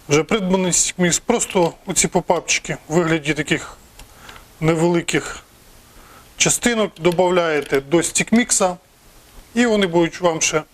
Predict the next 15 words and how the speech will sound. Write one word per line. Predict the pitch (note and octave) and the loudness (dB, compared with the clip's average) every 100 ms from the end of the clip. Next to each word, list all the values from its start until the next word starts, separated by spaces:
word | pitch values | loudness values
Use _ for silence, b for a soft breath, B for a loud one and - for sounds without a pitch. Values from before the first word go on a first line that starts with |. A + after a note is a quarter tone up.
| _ | _
служити | - E3+ F3 G3 D3 | -2 0 0 0 0
в | |
вигляді | E3+ C#3 C#3+ C3+ | 0 0 -2 0
отакого | B2+ C3+ D#3+ C#3+ A#2+ | 0 0 0 2 2
от | B2+ - - - B B B - | 0 -4 -12 -18 B B B -4
хорошого | D3 E3+ - D3+ B2+ - | 0 0 2 0 -2 -8
робочого | D3+ C3+ D3+ D3+ D3 C3 - - | -4 0 0 0 -2 -2 -6 -16
матеріалу. | D#3+ E3+ G3 - - - D#3+ E3+ - C#3+ D#3 - - C#3+ C#3 A#2+ A#2+ - B B B B B - | -4 -2 -2 -4 -6 -2 -2 -2 -6 -4 -4 -6 -4 0 2 2 0 -4 B B B B B 0
А | |
якщо | G#3 - | 0 0
хочете | G#3 A3+ - - | 0 0 0 0
ловити | G#3+ A3 G#3 | 2 2 0
на | G#3 | 0
старіші | - A#3+ A3+ F#3 | 0 2 2 0
попапи, | F#3 - E3 - | -2 0 -2 -2